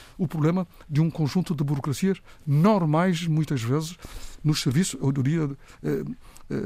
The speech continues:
naturais, nos serviços de imigração, portanto, e fronteira. Agora, respondendo a, a, a, a sua pergunta. Sim, a, as questões basicamente foram resolvidas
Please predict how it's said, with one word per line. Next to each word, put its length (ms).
naturais, 760
nos 180
serviços 360
de 60
imigração, 400
portanto, 240
e 40
fronteira. 340
Agora, 240
respondendo 440
a, 240
a, 80
a, 220
a 20
sua 140
pergunta. 240
Sim, 200
a, 260
as 100
questões 240
basicamente 460
foram 240
resolvidas 600